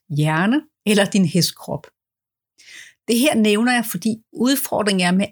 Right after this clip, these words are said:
alle vores signaler, at vores hest glemmer dem fra tid til anden. Og det er vigtigt, at vi opdager det, og vi stopper op og bruger tid på at få dem genindlært,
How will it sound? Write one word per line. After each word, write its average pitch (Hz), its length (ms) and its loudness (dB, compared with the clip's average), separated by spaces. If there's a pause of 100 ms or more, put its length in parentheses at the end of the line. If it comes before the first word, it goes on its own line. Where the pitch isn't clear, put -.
(120)
alle 233 340 0
vores 240 220 -2
signaler, 185 460 -4 (220)
at 208 60 -2
vores 190 200 -2
hest 220 260 -2
glemmer 196 360 0
dem 202 120 -4
fra 190 100 -6
tid 185 280 -6
til - 180 -10
anden. 175 340 -4 (560)
Og 214 60 -2
det 220 100 2
er 175 180 0
vigtigt, 254 260 -2
at 247 100 -2
vi 226 100 -6 (100)
opdager - 520 -4
det, 208 120 -6 (120)
og 202 120 -4
vi 190 60 0
stopper 170 520 -2
op 240 180 -2 (260)
og 190 100 -4
bruger 196 180 0
tid - 480 -4
på 226 160 -2
at 202 100 -6
få 214 120 -2
dem 190 120 2 (100)
genindlært, 208 540 0